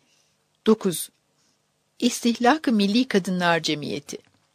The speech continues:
Başka kaynaklarda rastlanmayan bu dernekle ilgili bir bilgi Hadisat gazetesinde yer almaktadır. İstihlak-ı Milli Kadınlar Cemiyeti'nin isabetli bir kararı başlıklı habere göre,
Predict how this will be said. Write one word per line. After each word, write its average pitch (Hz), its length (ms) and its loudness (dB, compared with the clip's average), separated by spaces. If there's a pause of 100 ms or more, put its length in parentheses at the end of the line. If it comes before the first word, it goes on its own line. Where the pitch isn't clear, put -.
(1200)
Başka 220 260 8
kaynaklarda 240 680 4
rastlanmayan 180 680 2
bu 208 100 0
dernekle 202 440 4
ilgili 165 400 -2
bir 190 220 0
bilgi 175 260 0
Hadisat 202 580 0
gazetesinde 165 540 -2
yer 156 200 2
almaktadır. 151 720 -4 (760)
İstihlak-ı 240 680 2
Milli 190 320 2
Kadınlar 190 500 2
Cemiyeti'nin 165 640 -2
isabetli 190 600 2
bir 254 120 0
kararı 180 500 4
başlıklı 151 420 0
habere 160 360 2
göre, 160 300 0